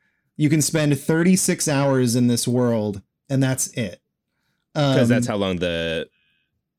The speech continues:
Speaker 2: how, how many
Speaker 1: the,
Speaker 2: days
Speaker 1: the
Speaker 2: pass in the
Speaker 1: timer
Speaker 2: movie.
Speaker 1: for the game, yeah.
Speaker 2: Yeah,
Speaker 1: No,
Speaker 2: yeah.
Speaker 1: I don't know if it's thirty-six hours in the movie. I think it might be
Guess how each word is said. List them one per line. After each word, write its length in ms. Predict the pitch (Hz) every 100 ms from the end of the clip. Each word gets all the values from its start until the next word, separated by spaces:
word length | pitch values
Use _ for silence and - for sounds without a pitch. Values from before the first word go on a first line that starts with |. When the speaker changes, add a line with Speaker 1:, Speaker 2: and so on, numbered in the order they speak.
| -
Speaker 2:
how, 180 | 127 131
how 120 | 135
many 160 | 127 113
Speaker 1:
the, 80 | 156
Speaker 2:
days 240 | 107 104
Speaker 1:
the 60 | -
Speaker 2:
pass 160 | -
in 40 | 95
the 60 |
Speaker 1:
timer 420 | - 165 165 156 151
Speaker 2:
movie. 120 | -
Speaker 1:
for 80 | 156
the 80 | 139
game, 440 | 131 131 131 123
yeah. 320 | 123 110 107 107 - 160
Speaker 2:
Yeah, 240 | 92 78 78
Speaker 1:
No, 100 | - 185
Speaker 2:
yeah. 100 | 190
Speaker 1:
I 40 |
don't 100 | 262
know 80 | 302
if 80 | 247
it's 140 | 190
thirty-six 360 | 226 214 190 190
hours 280 | 175 170 156
in 80 |
the 40 | 139
movie. 460 | 131 147 123 110
I 60 | 127
think 120 | 165
it 80 | 202
might 140 | 170
be 280 | 156 143 135